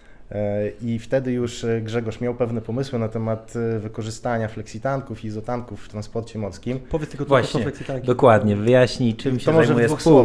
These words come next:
Speaker 1: słowach. Jakby spółka zajmuje się, e, transportem wszelkiego rodzaju materiałów płynnych, e, z użyciem takich trochę niekonwencjonalnych narzędzi, właśnie, między innymi którymi,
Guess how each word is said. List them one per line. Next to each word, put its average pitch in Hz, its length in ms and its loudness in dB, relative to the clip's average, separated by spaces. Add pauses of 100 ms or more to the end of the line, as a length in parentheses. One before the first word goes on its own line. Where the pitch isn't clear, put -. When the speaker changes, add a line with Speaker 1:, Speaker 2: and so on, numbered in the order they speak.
Speaker 1:
słowach. 107 260 2
Jakby 131 380 2
spółka 143 580 0 (120)
zajmuje 135 440 0
się, 131 160 -8
e, 120 540 -2
transportem 123 640 -6
wszelkiego 120 360 -8
rodzaju 123 260 -4
materiałów 131 380 -6
płynnych, 127 480 -2 (460)
e, 113 280 -2
z 110 80 -6
użyciem 135 400 -6
takich 127 260 -12
trochę 151 240 -6
niekonwencjonalnych 135 920 -4
narzędzi, 120 440 -4
właśnie, 113 360 -8
między 123 240 -4
innymi 120 260 -4
którymi, 120 400 -6